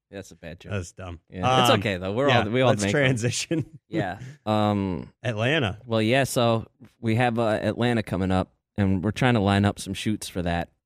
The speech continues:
Speaker 1: uh, although it's a little slow going. Not necessarily slow going. I'm just dragging my feet on it a little bit.
Speaker 2: Mm-hmm.
Speaker 1: Although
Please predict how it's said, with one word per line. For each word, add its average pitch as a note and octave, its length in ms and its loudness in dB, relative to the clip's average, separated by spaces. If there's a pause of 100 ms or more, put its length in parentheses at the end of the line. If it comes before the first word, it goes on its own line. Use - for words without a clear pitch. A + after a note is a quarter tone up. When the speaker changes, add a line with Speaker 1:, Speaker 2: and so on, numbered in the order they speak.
Speaker 1:
uh, F2 60 -14
although F2 460 -4
it's G2+ 120 -6
a A#2+ 60 -10
little B2 160 -4
slow G2+ 300 -4
going. F2 340 0
Not E3+ 180 -2
necessarily F2 540 -4
slow D#2+ 240 -8
going. A1+ 280 -10 (300)
I'm C3 120 2
just D3+ 180 -2
dragging G#2+ 380 2
my G2 120 2
feet A2+ 280 0
on A#2+ 140 2
it B2 80 2
a B2 40 0
little B2+ 180 0
bit. C3+ 340 -4
Speaker 2:
Mm-hmm. C3 180 0 (140)
Speaker 1:
Although B2 460 2